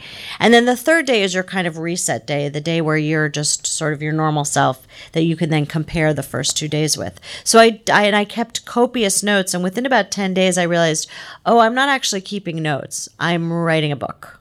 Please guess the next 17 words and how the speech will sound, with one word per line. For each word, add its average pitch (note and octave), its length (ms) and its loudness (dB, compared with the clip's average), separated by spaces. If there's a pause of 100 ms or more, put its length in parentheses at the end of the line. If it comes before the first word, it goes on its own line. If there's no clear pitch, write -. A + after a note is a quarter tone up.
(500)
So F#3 380 2
the F#3+ 140 -2
first C4+ 320 0
draft A3 320 0
of F#3 80 -6
the F3+ 60 -6
book A#3 360 -6
I F3 140 -4
wrote F3 280 0
in E3+ 140 -4
the E3 60 -2
month F3 400 -4
that D3 100 -6
I D3+ 120 -2
did D3 180 -8
the D3 100 -6
experiment. C#3+ 560 -8